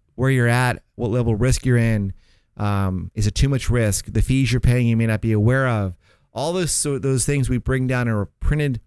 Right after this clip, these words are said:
report so we can then start dissecting what you should do and give you options that may make sense, and go over the good and the bad, and,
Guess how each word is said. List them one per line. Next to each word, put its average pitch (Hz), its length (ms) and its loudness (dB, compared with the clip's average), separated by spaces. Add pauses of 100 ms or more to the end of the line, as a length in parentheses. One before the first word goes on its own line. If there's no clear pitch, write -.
(140)
report 120 480 0
so - 120 -2
we 120 80 0
can 117 140 -2
then 127 140 -2
start 123 260 -2
dissecting 117 640 -2 (380)
what 120 300 0
you 127 120 0
should 135 200 -2
do 104 240 4
and 127 120 0
give 117 140 0
you 120 100 2
options 110 460 0
that 117 160 0
may 113 160 0
make 117 200 -2
sense, 131 540 -2 (200)
and 113 100 -4
go 113 160 2
over 117 180 2
the 120 100 -2
good 113 240 -2
and 131 80 0
the 127 40 -2
bad, 113 360 0
and, 113 200 0